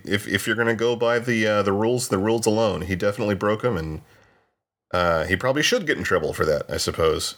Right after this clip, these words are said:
uh, if he's breaking the wizard law, but he's supposed to be upholding it. So, uh, Lucius Malfoy is quoted as saying he should be ca-, tossed out.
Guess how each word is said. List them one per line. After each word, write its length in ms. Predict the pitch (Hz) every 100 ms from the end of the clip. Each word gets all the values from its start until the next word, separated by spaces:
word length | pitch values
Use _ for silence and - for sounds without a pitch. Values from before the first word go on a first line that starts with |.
| -
uh, 40 |
if 120 | 82 92
he's 120 | 90
breaking 300 | 101 104 98
the 80 | 95
wizard 280 | 95 101
law, 360 | 110 113 85 80 - - - _ -
but 120 | 92
he's 120 | 87 -
supposed 360 | 98 101 92
to 60 | 95
be 80 | 95
upholding 400 | 95 107 107 85
it. 260 | 78 - - - - _ _ _ -
So, 300 | - 107 98
uh, 240 | 92 87
Lucius 380 | 101 135 131 -
Malfoy 520 | 101 90 - 90 85
is 140 | 82 -
quoted 320 | - 104 87
as 100 | 85
saying 240 | - 90 85
he 120 | 92
should 160 | - 80
be 100 | - _ -
ca-, 200 | 117 - -
tossed 340 | - 90 - 87
out. 300 | 80 78